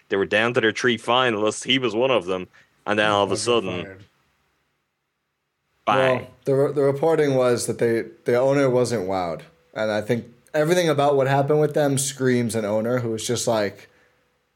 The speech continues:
Speaker 3: uh, "I need a better name. We, we're not winning enough games."
Speaker 1: I
Speaker 2: It doesn't
Speaker 1: just
Speaker 2: make
Speaker 1: can't
Speaker 2: it
Speaker 1: understand any of it. I mean,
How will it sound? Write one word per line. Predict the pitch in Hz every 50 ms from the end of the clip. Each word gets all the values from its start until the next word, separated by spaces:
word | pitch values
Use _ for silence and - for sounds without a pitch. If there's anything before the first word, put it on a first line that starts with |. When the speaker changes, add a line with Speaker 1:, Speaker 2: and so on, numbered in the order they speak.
| _ _ _ _ _
Speaker 3:
uh, | 123 120 120 117 -
"I | 127 131
need | 127 131 131
a | 123 120
better | 113 120 113 110 107
name. | 104 101 95 92 90 87 - - _ _ _
We, | - 135 135 131 135
we're | 127 131 131
not | 143 139 131 131
winning | 131 123 117 113
enough | 110 107 101 104
games." | - 107 98 95 92 90 - - - - - _ _ _ _ _ _ _ _ _ _ _ _ _ _ _ _ _ _ _ _ _ _ _ _ _ _ _ _ _ _ _ _ _ _ _ _ _ _ _ - - - _ _ _ _ _
Speaker 1:
I | 98 107
Speaker 2:
It | 117 127 135 151
doesn't | 196 202 202
Speaker 1:
just | - 185 196
Speaker 2:
make | 196 180
Speaker 1:
can't | - - - 95
Speaker 2:
it |
Speaker 1:
understand | 95 92 95 - - 113 98 95 87
any | 90 90 95 95 90
of | 85 67
it. | 71 73 76
I | 76 90 95 92
mean, | 92 95 92 90 87 85 -